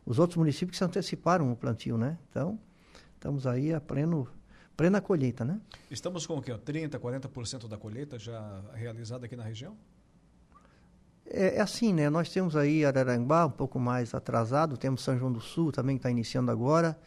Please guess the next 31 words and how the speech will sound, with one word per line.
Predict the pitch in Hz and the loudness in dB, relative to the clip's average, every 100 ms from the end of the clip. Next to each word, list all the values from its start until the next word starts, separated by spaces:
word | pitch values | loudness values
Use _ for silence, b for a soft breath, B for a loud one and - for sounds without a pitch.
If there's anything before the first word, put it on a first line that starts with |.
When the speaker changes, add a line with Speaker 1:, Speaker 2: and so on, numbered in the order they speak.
| B | B
Speaker 2:
Meleiro | 147 127 147 - | -4 -2 -2 -2
já | 151 | -4
colheu | 143 143 | -4 -4
bastante, | 135 120 120 131 143 | -4 -6 -6 -4 0
Speaker 1:
Meleiro, | 180 190 214 233 220 | 2 4 6 6 6
Speaker 2:
né? | |
Speaker 1:
acredito | 208 208 170 208 - | 4 2 0 -2 -4
que | 196 | -2
já | 170 180 175 165 | 4 6 6 4
colheu | 156 175 151 170 175 | 2 0 4 4 4
sessenta | 143 - 139 180 170 165 | 0 -2 0 2 0 0
por | 156 | -4
cento, | 139 - 147 123 127 | -4 0 2 2 0
né? | 131 170 - - B B B | 0 0 -6 -20 B B B
Nova | - 151 160 | 0 2 4
Veneza | 143 135 156 175 147 | 4 4 6 6 6
deve | 135 131 | 4 2
ter | 147 | 0
colhido | 147 131 143 143 | -2 0 2 0
setenta | - 117 135 139 131 | -4 -2 2 2 0
por | - 117 | -4 -6
cento, | - 160 175 - | 0 2 2 0
Forquilinha | 127 143 135 131 135 147 | -4 -4 -2 0 2 2
a | 131 | 2
mesma | 131 123 | 0 -2
forma, | - 139 147 123 | 0 2 2 2
setenta | - 127 - 135 131 | -4 -6 -4 -4 -4
por | - 113 | -8 -8
cento | - 131 127 | -2 -2 -2
colhido. | 123 120 160 160 143 B B B B | -4 0 0 0 -6 B B B B
Maracajá, | 147 156 151 147 127 143 151 151 131 | 6 6 6 4 4 6 8 8 4